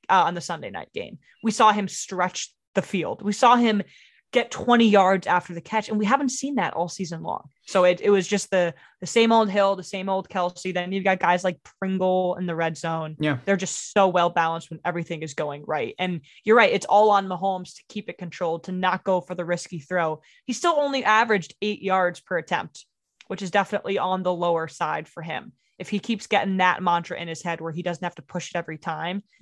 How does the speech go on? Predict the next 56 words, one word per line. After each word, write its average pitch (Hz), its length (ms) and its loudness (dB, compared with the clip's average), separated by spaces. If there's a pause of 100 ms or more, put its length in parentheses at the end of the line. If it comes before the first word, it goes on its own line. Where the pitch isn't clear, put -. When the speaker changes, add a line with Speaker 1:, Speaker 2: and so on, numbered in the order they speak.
(140)
Speaker 1:
then 185 460 4
the 170 80 -6
defense 190 420 -6
doesn't 180 240 -4
have 170 220 -4
to 170 140 -12
put 190 200 -4
as 151 120 -6
much - 200 -12
pressure - 320 -8
on - 160 -14
itself. - 460 -14 (920)
Speaker 2:
Yeah, 180 260 8
no, 156 200 6
I, 143 160 6
I, 131 400 2
I 139 40 2
think 127 260 0
you're 120 100 2
right. 113 200 4
And 113 100 -4
then 120 80 -2
just 117 180 -6
on 117 160 2
the 110 80 -6
Raiders 110 420 -4
really 110 200 -2
quick, 107 320 -2 (320)
they 147 200 6
looked 139 280 4
like 127 220 4
a - 20 -4
team 123 380 0
that 107 160 -2
was 107 100 -6
just 110 240 -8
emotionally 110 580 -4
exhausted. - 540 -10 (240)
Uh, 98 380 0 (160)
that's, - 500 -2 (560)
I 151 140 6
want, 147 360 6
they've 160 160 6
been 165 140 4
really 160 260 8
good 147 140 6
this 151 180 2
year 170 120 4
and 131 100 2
they've 120 120 2
been 120 100 -2
a - 20 -2
fun 131 220 -2
story 131 260 -2
to 123 100 -4
follow. 120 520 0